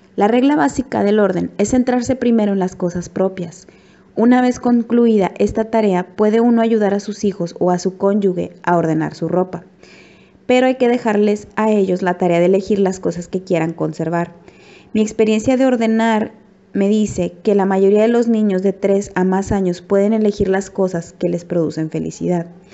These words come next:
Si alguna familia se muestra reacia a desprenderse de algo únicamente como enseñarle, con enseñarle a doblar la ropa y guardarla en posición vertical,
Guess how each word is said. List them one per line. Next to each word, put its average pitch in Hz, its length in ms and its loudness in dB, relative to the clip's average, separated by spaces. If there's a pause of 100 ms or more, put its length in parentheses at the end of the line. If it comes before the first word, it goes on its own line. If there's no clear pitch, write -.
(600)
Si - 140 0
alguna 233 320 2
familia 247 400 4
se 233 100 -2
muestra 208 380 0
reacia 208 640 0
a 185 80 2
desprenderse 185 640 0
de 214 120 2
algo 190 340 0
únicamente 220 720 0
como 190 220 -2
enseñarle, 185 640 -2 (200)
con 190 180 2
enseñarle 180 540 0
a 202 40 2
doblar 202 280 2
la 208 120 2
ropa 196 380 -2
y 202 120 0
guardarla 180 380 0
en 190 80 -2
posición 202 400 -2
vertical, 202 640 -2